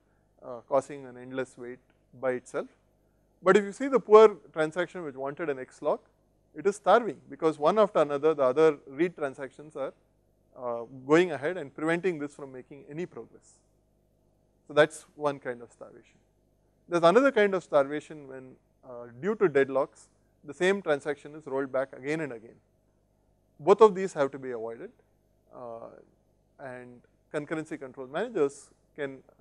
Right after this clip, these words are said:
the lock manager rather, that part. Concurrency control manager is a bigger system. The subsystem is the lock manager.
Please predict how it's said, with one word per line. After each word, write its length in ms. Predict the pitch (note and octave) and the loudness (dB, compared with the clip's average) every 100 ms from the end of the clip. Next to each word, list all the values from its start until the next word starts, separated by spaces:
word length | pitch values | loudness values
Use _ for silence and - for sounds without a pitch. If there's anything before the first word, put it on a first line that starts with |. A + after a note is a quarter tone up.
| C3 | -16
the 140 | B2 B2+ | -14 0
lock 300 | C3+ G3 - | 6 6 4
manager 360 | C#3+ B2+ A#2 A2 | -12 -12 -16 -16
rather, 300 | A2+ A#2 D#3 | -18 -18 -16
that 220 | C3 - - | -16 -10 -6
part. 180 | A#2+ - | -8 -8
Concurrency 440 | - D3+ G3 G3 G3+ | -12 -4 -4 -4 -10
control 280 | D#3+ D#3+ D#3 | -10 -10 -10
manager 380 | C#3+ C#3+ E3 | -10 -8 -10
is 80 | D3 | -12
a 60 | B2 | -16
bigger 300 | A#2 C3 C#3+ _ | -6 -2 -2 _
system. 280 | - A#2+ F#3 C#4 _ _ _ _ _ | -20 -20 -20 -20 _ _ _ _ _
The 60 | D3 | -6
subsystem 640 | - G#3+ - A#3+ A#3 G#3+ | 2 2 0 -4 0 0
is 80 | D#3 | 0
the 100 | C3 | -4
lock 200 | A#2+ A#2+ B2+ | -6 -14 -16
manager. 340 | A#2 A#2 | -20 -20